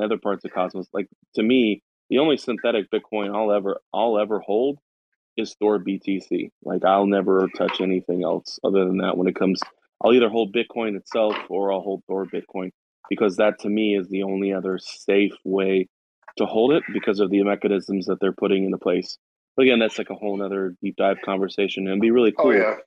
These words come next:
Speaker 1: if you could get some of the people from that ecosystem to come on here and talk to the people in Cosmos about that, because they do have, um, the same base layers in place. They just don't have I B C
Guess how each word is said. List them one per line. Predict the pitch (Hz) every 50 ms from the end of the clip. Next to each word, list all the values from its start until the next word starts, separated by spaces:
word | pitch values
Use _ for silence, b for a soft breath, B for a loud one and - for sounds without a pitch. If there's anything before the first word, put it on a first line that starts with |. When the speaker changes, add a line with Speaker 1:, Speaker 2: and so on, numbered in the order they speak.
| _ _ _ _
Speaker 1:
if | - 110 -
you | 131 139
could | - - 107
get | 101 117 113 107 - _
some | - 117 110 104
of | 101
the | 101
people | 95 - 117 107 98 101
from | - - 104 98
that | 101 98 98
ecosystem | - - 101 - 107 98 92 - 101 92 - - 98 98 98 92
to | 92 90
come | - - 98 98
on | 95 95 95
here | 98 98 95 92 90 - _ _ _ _ _ _ _ -
and | 101 107 104 -
talk | - 127 135 131
to | - 131
the | 117
people | 98 - 131 123 120 107
in | 101 92
Cosmos | - 104 104 107 104 - 107 98 -
about | - 95 98 98 98 - -
that, | 90 92
because | 90 95 - - 104 90
they | 107 98
do | 92 107 110 98
have, | 101 98 98 95 92 - _ _ _ _ _ _ _ _ -
um, | - 95 92 92 92 92
the | -
same | - - 110 107 104 90
base | 98 98 98 95 -
layers | 104 104 101 98 98 92 -
in | 98 95
place. | 92 - 123 127 127 120 -
They | 101 95
just | - 101 90 -
don't | - 101 98 95
have | 95 92 87 -
I | - 98 98
B | 92 95 98
C | 92 - - - 101 101 98 98 95